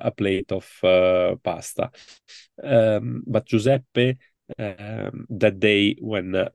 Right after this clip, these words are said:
I met him, uh, was in Zolder two thousand four. It was the first G P for Ustream as an organization, and it was the first G P for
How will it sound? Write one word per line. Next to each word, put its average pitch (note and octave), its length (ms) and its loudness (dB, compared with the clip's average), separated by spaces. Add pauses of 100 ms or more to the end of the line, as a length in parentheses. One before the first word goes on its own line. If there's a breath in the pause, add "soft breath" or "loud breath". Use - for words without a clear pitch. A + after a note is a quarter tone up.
I G2+ 40 2
met G2+ 320 -2
him, F#2+ 200 -4
uh, F#2 160 -2
was F#2 440 -4
in F#2 300 -6
Zolder G2+ 520 2
two G2+ 120 -8
thousand G2 340 -2
four. C3 380 2
It - 160 -12
was G2 120 -2
the - 140 -6 (120)
first D3 240 2
G A2+ 180 -4
P A#2 280 -2 (520)
for F#2+ 440 -2
Ustream C#3 640 0 (480 soft breath)
as G2+ 180 -4
an G2 100 -4
organization, G2+ 880 -2 (140)
and G#2 260 -2
it A2+ 160 -4
was G2+ 220 0
the G2+ 80 -4
first - 500 -2
G F#2 160 0
P G2 180 -2
for F#2+ 220 -2